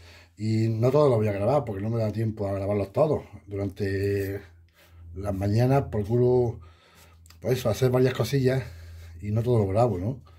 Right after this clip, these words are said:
Solo grabo algunas cosillas, pero en fin. Mira, este hormillo lo trasplanté también el año pasado y algunas veces me, mm, me equivoco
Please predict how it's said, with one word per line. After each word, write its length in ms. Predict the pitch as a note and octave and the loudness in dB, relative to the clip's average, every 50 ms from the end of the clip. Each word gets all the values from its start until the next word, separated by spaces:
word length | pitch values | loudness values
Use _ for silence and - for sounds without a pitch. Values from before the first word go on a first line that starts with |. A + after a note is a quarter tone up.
| - - - - - - - - - - - | -20 -20 -20 -20 -20 -20 -20 -20 -18 -18 -12
Solo 140 | - G2 G2+ | -8 -6 -2
grabo 160 | G#2 A2 A2+ | 0 0 2
algunas 240 | A2+ G#2+ A2 A2 - | 2 2 0 -2 -2
cosillas, 420 | - F#2+ - A2+ A2+ G2+ - - - - - - - - - - | -4 -4 -2 -2 -2 -4 -6 -12 -16 -20 -20 -20 -16 -16 -14 -10
pero 140 | - G2 G2+ | -6 -6 -6
en 60 | F#2+ | -2
fin. 240 | - C3 A#2+ - - - - - - - - - - - - - - - - - | 0 -2 -2 -2 -4 -16 -20 -20 -18 -16 -16 -14 -14 -14 -14 -16 -16 -18 -8 -2
Mira, 300 | A2 A2+ B2 B2+ B2 A#2+ | 2 4 4 4 4 2
este 180 | B2 B2 - C#3 | 0 0 2 2
hormillo 600 | C3 C3+ C#3+ C#3+ C3+ C#3 C#3 C#3 C#3 C3+ C3 B2+ - - - - - - - - - - - - - - - - - - - - - - - - - - - - - - | 4 4 4 4 6 6 6 8 8 6 2 -2 -6 -14 -20 -20 -20 -20 -20 -20 -20 -20 -20 -20 -20 -20 -20 -20 -20 -20 -20 -20 -20 -20 -20 -18 -18 -18 -16 -16 -10 -8
lo 80 | G2+ G#2 | -6 -4
trasplanté 340 | A2+ G#2+ - A2+ G#2+ A2+ | -4 -2 0 0 0 2
también 480 | A#2 A#2+ A#2+ B2 B2 B2 A#2+ A#2 G#2+ - - | 2 2 4 4 2 2 2 0 0 -2 -4
el 60 | A2 | -2
año 160 | A2+ A#2+ A#2 | 0 0 0
pasado 460 | G#2+ G#2+ - - A#2+ A#2+ A#2 A2 G#2 - - - - - - - - - - - - - - - - - - - - - - - - - - - - - - - - | 0 -2 0 2 2 2 2 2 -2 -4 -10 -18 -20 -20 -20 -20 -20 -20 -20 -20 -20 -18 -20 -20 -20 -20 -20 -20 -20 -20 -20 -20 -20 -18 -18 -18 -18 -16 -16 -12 -8
y 460 | G2+ G2+ G2+ G2+ G2 G2 F#2+ F#2 - - - - - - - - - - - - - - - - - - - - | -6 -4 -2 -2 -2 -2 -4 -6 -8 -10 -18 -20 -20 -20 -20 -20 -20 -20 -20 -20 -20 -20 -20 -20 -20 -20 -20 -12
algunas 240 | G2+ A2+ C3+ D3 D3+ | -6 -4 -4 0 0
veces 240 | D#3 D3 - D#3 C#3 | -2 0 0 0 2
me, 280 | C3+ C3+ B2+ A2+ G#2+ - - - _ _ - - - - - - - - _ _ _ _ | 2 2 0 -2 -4 -8 -16 -20 _ _ -20 -20 -20 -20 -20 -20 -20 -20 _ _ _ _
mm, 400 | A2 A2 A2 A2 A2+ A2+ A2 G#2+ G2+ - - - - - - - - _ _ _ _ _ _ _ _ _ _ _ _ _ _ _ _ - _ _ _ _ _ _ _ _ _ _ _ | -4 -2 0 0 0 0 0 -2 -4 -6 -16 -20 -20 -20 -20 -20 -20 _ _ _ _ _ _ _ _ _ _ _ _ _ _ _ _ -20 _ _ _ _ _ _ _ _ _ _ _
me 160 | G#2+ A2 A#2 | 2 2 2
equivoco 580 | G#2+ A2 A#2 A#2+ C3+ C#3 C3+ - - - - | 2 4 6 10 10 8 8 6 -8 -14 -16